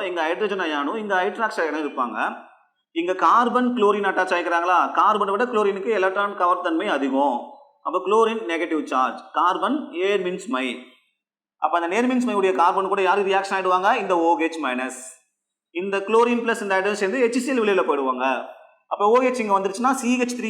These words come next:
ஏற்கனவே இருக்கிறாங்க, இந்த சி டபுள் பாண்ட் ஓ அப்படியே தான் இருக்குது. இந்த கார்பன் கூட அட்டாச் ஆக போறவங்க இந்த ஓ ஹெச். அப்ப நமக்கு ஆசிட் கிடைச்சிடும். சி ஓ ஓ ஹெச் வந்தாவே என்னது? ஆசிட். நமக்கு அமிலம் வந்து வினை விளைபொருளா கிடைச்சிருவாங்க. அப்ப சி ஹெச் த்ரீ சி ஓ ஓ ஹெச் வந்தா இதை நம்ம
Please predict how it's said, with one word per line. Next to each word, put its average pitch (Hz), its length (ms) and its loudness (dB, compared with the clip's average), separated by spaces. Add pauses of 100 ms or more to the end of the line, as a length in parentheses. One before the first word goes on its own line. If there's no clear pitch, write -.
ஏற்கனவே 180 300 0
இருக்கிறாங்க, 151 380 0 (140)
இந்த 170 140 -4
சி 208 220 -6
டபுள் 190 320 0
பாண்ட் 180 220 2
ஓ 160 80 4
அப்படியே 151 220 2
தான் 156 100 0
இருக்குது. 240 240 -2
இந்த 214 100 0
கார்பன் 190 440 0
கூட 190 120 0
அட்டாச் 185 280 -2
ஆக 165 120 -2
போறவங்க 165 340 0
இந்த 220 120 0 (100)
ஓ - 20 4 (140)
ஹெச். 139 200 -4 (500)
அப்ப 240 280 0
நமக்கு 196 220 -2 (180)
ஆசிட் 170 300 -2
கிடைச்சிடும். 135 360 -4 (320)
சி 226 160 -4 (220)
ஓ 226 40 8 (280)
ஓ 202 140 6
ஹெச் 202 240 0
வந்தாவே 196 320 2
என்னது? 160 260 0 (180)
ஆசிட். 131 340 -4 (1000)
நமக்கு 170 220 0
அமிலம் 165 340 2
வந்து 175 160 2 (280)
வினை 190 220 0
விளைபொருளா 147 420 2
கிடைச்சிருவாங்க. 117 480 -2 (520)
அப்ப 180 160 2
சி 214 160 -4 (120)
ஹெச் 277 180 -6
த்ரீ 254 140 -4 (100)
சி 233 160 -8
ஓ 220 240 4
ஓ 208 120 2
ஹெச் 190 220 -4
வந்தா 196 180 2
இதை 202 80 -4
நம்ம 196 200 4